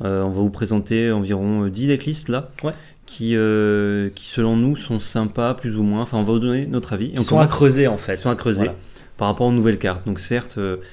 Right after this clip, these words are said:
Speaker 1: on n'a pas exploré les pistes de juste mettre des nouvelles cartes dans, nouvelles cartes dans des decklists qui existent déjà, par exemple mettre des, euh, Mortify dans Golgari, parce que, euh, on voulait tester un maximum de nouvelles cartes. Euh, on a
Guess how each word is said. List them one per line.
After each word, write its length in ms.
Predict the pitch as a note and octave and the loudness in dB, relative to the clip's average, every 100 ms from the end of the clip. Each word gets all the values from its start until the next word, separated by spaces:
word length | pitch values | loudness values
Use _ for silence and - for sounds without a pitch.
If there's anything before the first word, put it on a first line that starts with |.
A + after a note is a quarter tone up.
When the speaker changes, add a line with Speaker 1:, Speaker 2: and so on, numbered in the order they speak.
| - - - | -20 -18 -6
Speaker 1:
on 80 | G2+ | -4
n'a 100 | G2 | 0
pas 100 | B2 | 0
exploré 360 | - - A2 | -2 -2 2
les 100 | A2 | 2
pistes 260 | G#2 A#2 G#2+ | 0 -2 -2
de 80 | G2+ | -2
juste 260 | A2 A2+ | -2 -2
mettre 120 | A2 | -2
des 100 | F#2+ | 0
nouvelles 320 | G2 G#2 G#2 G2 | 0 2 2 0
cartes 420 | A2+ A2 - - | -6 -8 -12 -12
dans, 420 | A2 G2 G2 F#2+ | -6 -4 -4 -6
nouvelles 280 | - F#2 G2 | -6 -2 -2
cartes 400 | - G#2+ - - - - - - | -2 -4 -4 -20 -20 -20 -20 -6
dans 80 | A2 | -2
des 100 | G2+ | 0
decklists 380 | G2+ G2+ B2+ A#2+ | 0 -2 -6 -2
qui 80 | G#2+ | -2
existent 200 | G2 G2 | 0 -2
déjà, 240 | F#2+ A#2+ | -2 -2
par 160 | D#3 G2 | -2 -6
exemple 280 | F#2+ G2+ A2 | -4 -4 -4
mettre 140 | F#2+ | -4
des, 180 | F#2 F#2 | -2 -2
euh, 160 | F2+ F2+ | 0 -2
Mortify 460 | F2+ F2+ - G2+ | -4 -8 -6 -4
dans 80 | G2 | -2
Golgari, 460 | F#2+ F#2 F#2 A2 D#3 - - - - | -2 -2 -2 -2 -6 -16 -20 -20 -10
parce 160 | G#2 F#2 | -8 -6
que, 120 | G#2 | -4
euh, 400 | G2 F#2+ F#2+ F#2+ | -2 0 -2 -2
on 80 | G2+ | -4
voulait 460 | F#2 G2 G2 F#2 F#2 | -2 0 0 -2 -4
tester 280 | G#2 - A2 | -8 -4 -2
un 80 | |
maximum 440 | G2 B2 - A#2 A#2 | 0 0 -2 0 2
de 60 | |
nouvelles 240 | G#2+ G2+ F#2+ | 2 0 -2
cartes. 320 | B2 - - - - - - - - - - - | -4 -10 -18 -20 -20 -20 -20 -20 -20 -20 -20 -6
Euh, 1000 | G#2 G2 F#2+ F#2 F#2 F#2+ G2 G2 G2+ G#2 - | -2 -2 -2 -4 -6 -8 -8 -8 -10 -10 -4
on 160 | G#2+ | -2
a 640 | G2+ G2 G2 F#2+ - - | 0 0 -2 -4 -6 -10